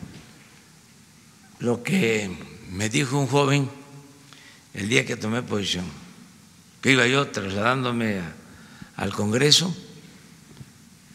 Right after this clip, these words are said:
y, y en una bicicleta, iba yo saludando, bajé el vidrio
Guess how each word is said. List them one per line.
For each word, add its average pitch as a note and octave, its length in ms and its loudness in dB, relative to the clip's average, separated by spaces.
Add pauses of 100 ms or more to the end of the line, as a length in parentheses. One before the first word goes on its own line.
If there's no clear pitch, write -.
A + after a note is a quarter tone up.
(600)
y, - 60 -4
y G2 720 0 (600)
en G#2+ 140 -2
una B2+ 200 0
bicicleta, A2 580 -2 (1700)
iba A#2 160 0
yo B2+ 120 4
saludando, A2+ 680 0 (380)
bajé F2+ 360 -4
el F2 140 -8 (200)
vidrio G#2+ 340 -4